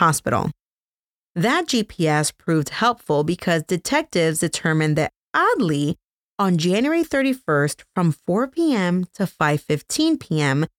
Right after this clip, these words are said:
Letitia returned to that area near Highway one oh five and South Perry Park Road in Douglas County,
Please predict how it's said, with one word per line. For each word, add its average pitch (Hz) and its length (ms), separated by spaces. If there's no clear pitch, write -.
Letitia 302 460
returned 220 440
to 190 120
that 180 200
area 160 400
near 156 180
Highway 170 520
one 151 260
oh 170 80
five 143 480
and 160 160
South - 380
Perry 143 340
Park 131 320
Road 165 560
in 190 200
Douglas 147 420
County, 180 480